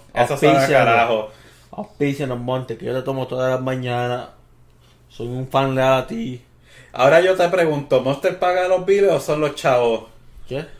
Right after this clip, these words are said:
Speaker 1: ¿Monster te paga los biles o son los chavos?
Speaker 2: No, técnicamente Monster me da la energía para pagar los biles.
Speaker 1: No, no, no, no.
Speaker 2: Unleash the Beast.
Speaker 1: Bueno, pues quiero darle las gracias a los tres o cuatro que van a, a escuchar este episodio.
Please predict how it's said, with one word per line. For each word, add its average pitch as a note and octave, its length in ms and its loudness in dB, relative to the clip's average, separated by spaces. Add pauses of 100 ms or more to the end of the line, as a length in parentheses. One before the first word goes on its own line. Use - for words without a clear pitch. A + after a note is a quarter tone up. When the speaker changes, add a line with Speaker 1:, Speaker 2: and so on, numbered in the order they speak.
(220)
Speaker 1:
¿Monster C#3+ 440 -2
te F3 120 -2
paga F3 260 0
los F3 180 -2
biles G3 280 2
o D3+ 120 0
son D#3 180 -4
los D#3+ 120 -6
chavos? B2 400 0
Speaker 2:
No, A#2+ 100 -6
técnicamente B2 540 -6
Monster A2+ 360 -6
me A2 120 -8
da A2 100 -8
la A#2 80 -8
energía A#2+ 240 -6
para A#2+ 160 -12
pagar A2+ 240 -10
los A2+ 140 -6
biles. A2+ 240 -8 (140)
Speaker 1:
No, A#2 220 -4
no, A2 140 -4
no, G#2+ 140 -4
no. G#2 160 -4
Speaker 2:
Unleash E3 360 -2
the D3+ 80 0
Beast. E3 400 0 (640)
Speaker 1:
Bueno, G#2 360 -4
pues G#2 420 0
quiero A#2 240 0
darle B2+ 240 0
las C3 180 -2
gracias B2 580 -4 (340)
a A2 580 -2 (880)
los A#2 320 -4
tres B2+ 200 0
o C3 160 0
cuatro C3+ 380 -4
que C3 100 -2
van A#2+ 200 -2
a, B2 140 -4 (180)
a A2+ 80 -8
escuchar B2 400 -6
este - 200 -10
episodio. C3 520 -4